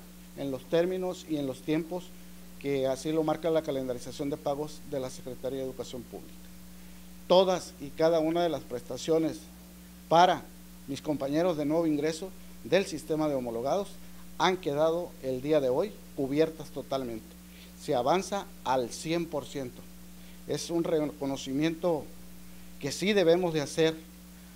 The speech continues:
al gobierno del estado, a la disposición que tiene de seguir avanzando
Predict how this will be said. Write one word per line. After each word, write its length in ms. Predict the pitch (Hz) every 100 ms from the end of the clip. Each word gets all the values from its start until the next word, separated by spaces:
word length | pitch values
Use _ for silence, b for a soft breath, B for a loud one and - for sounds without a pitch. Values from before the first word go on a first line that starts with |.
| B
al 200 | 143 151
gobierno 560 | 131 127 143 156 160 151
del 120 | 131
estado, 460 | 120 - 151 175 185 - - - - 131
a 80 |
la 120 | 135 135
disposición 600 | - 123 135 127 160 165
que 120 | 156
tiene 420 | - 151 160 165 B B B -
de 140 | 135
seguir 320 | - 131 147
avanzando 640 | 170 147 127 156 160 185